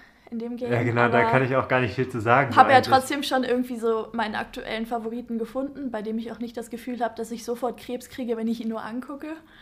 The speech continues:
Speaker 2: Ja, stimmt. Dinge, über die man sich beim Digitalen gar nicht so Gedanken machen muss.
Speaker 1: Ja.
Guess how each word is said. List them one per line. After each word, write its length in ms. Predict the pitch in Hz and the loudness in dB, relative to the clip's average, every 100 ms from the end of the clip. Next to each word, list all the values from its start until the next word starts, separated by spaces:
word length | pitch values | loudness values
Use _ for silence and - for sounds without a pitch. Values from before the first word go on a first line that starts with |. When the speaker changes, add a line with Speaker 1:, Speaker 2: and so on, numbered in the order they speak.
| - - - | -20 -20 -8
Speaker 2:
Ja, 260 | 127 135 92 | 0 2 0
stimmt. 440 | - 139 107 98 - _ _ _ _ _ _ _ - | -2 -2 -4 -8 -18 _ _ _ _ _ _ _ -8
Dinge, 240 | 113 120 117 | -6 -4 -4
über 160 | 110 | -4
die 80 | 110 | -4
man 140 | 113 | -6
sich 160 | 107 110 | -8 -10
beim 320 | 117 110 104 | -8 -6 -6
Digitalen 520 | 104 104 - 120 117 | -6 -8 -8 -10 -8
gar 140 | 110 107 | -8 -8
nicht 160 | 110 | -8
so 340 | 110 110 107 110 - | -8 -8 -8 -10 -16
Gedanken 280 | - 107 90 | -10 -8 -8
machen 120 | 101 101 | -12 -16
muss. 360 | - - - | -18 -16 -10
Speaker 1:
Ja. 220 | 240 233 | -10 -10